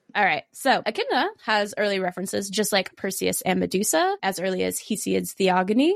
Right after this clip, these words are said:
which we've talked about a lot, but she's not really tied to a particular heroic legend, which is interesting 'cause it means you can do a lot with her character. I think she's really good for adaptations for that reason.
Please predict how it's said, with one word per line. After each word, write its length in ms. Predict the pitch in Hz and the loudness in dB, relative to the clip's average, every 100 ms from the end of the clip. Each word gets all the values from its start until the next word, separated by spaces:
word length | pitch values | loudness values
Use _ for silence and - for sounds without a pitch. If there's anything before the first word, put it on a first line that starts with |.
| 415 | -2
which 180 | 185 - | -8 -6
we've 120 | 180 | -8
talked 220 | - 180 | -6 -8
about 160 | - 175 | -6 -6
a 60 | 151 | -2
lot, 300 | - 254 311 | 0 0 0
but 140 | 226 | -4
she's 180 | - 233 | -4 -2
not 220 | 220 - - | 0 0 0
really 240 | 508 453 - | 2 2 2
tied 320 | 190 190 247 | -2 -2 2
to 100 | 226 | 2
a 60 | 202 | 2
particular 560 | 196 - - 196 196 | 2 0 0 2 2
heroic 500 | 190 208 185 170 180 | 2 2 4 4 4
legend, 380 | 165 170 202 247 | 0 2 4 4
which 160 | 208 185 | 4 0
is 140 | - | -2
interesting 460 | 180 202 - 233 233 | -4 -4 2 4 4
'cause 100 | 208 | 0
it 60 | |
means 180 | 226 226 | -4 -4
you 60 | 233 | -4
can 120 | 220 | -4
do 160 | 170 160 | 0 -2
a 20 | |
lot 340 | 165 160 - | 0 -2 -2
with 140 | - - | -4 -6
her 100 | - | -10
character. 760 | - 143 - 202 - 302 330 | -8 -4 -4 -4 -2 0 2
I 120 | 208 | 0
think 180 | - 185 | -2 -6
she's 360 | - 208 180 - | -4 -6 -6 -8
really 280 | 185 196 185 | -4 -2 -2
good 260 | 170 175 - | -2 -4 -4
for 120 | - | -4
adaptations 720 | - 165 - - - 208 220 - | -4 -6 -10 -12 -10 -6 -6 -4
for 100 | 220 | -2
that 220 | 175 - | 0 -2
reason. 420 | 151 185 233 | -6 -2 0